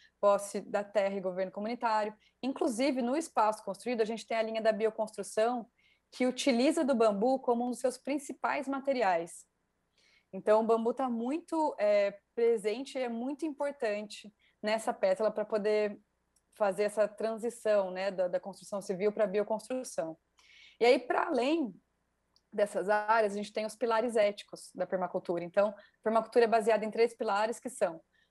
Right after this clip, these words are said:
cuidado com as pessoas, cuidado com a terra e cuidado com o futuro.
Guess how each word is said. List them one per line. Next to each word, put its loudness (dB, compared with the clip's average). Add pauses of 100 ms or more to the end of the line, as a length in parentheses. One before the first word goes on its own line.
(140)
cuidado 0
com -6
as -8
pessoas, 0
cuidado -2
com -8
a -6
terra 2
e -6
cuidado -2
com -2
o -2
futuro. -4